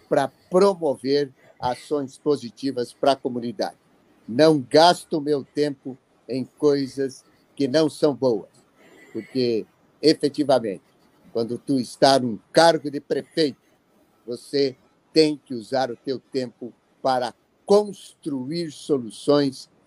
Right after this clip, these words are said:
e tornar a vida mais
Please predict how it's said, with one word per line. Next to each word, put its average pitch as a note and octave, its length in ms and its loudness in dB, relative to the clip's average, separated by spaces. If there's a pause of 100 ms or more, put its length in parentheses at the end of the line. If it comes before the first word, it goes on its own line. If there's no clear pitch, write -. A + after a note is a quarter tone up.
(220)
e B2 100 -4
tornar C3 600 2
a B2 100 0
vida C3+ 680 -8 (500)
mais C#3+ 720 4